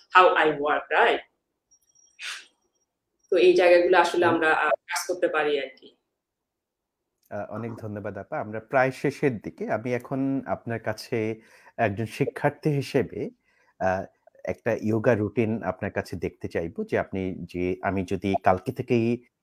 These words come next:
Speaker 2: একটা রেগুলার ইয়োগা করতে চাই, খুব অল্প সময়ের জন্য হয়তোবা, আহ, পাঁচ মিনিট বা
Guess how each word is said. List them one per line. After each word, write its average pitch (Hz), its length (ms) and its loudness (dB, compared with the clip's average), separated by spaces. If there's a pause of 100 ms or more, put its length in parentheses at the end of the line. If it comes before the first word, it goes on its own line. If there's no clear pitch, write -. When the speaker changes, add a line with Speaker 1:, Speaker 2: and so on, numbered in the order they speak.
(120)
Speaker 2:
একটা 113 240 -2
রেগুলার 135 460 8
ইয়োগা 98 280 2
করতে - 340 -6
চাই, - 140 -4
খুব 135 220 0
অল্প 104 200 0
সময়ের 104 320 -4
জন্য 98 240 -6
হয়তোবা, 95 360 -2 (360)
আহ, 107 100 0
পাঁচ 98 300 2
মিনিট 101 240 -2 (100)
বা 92 160 2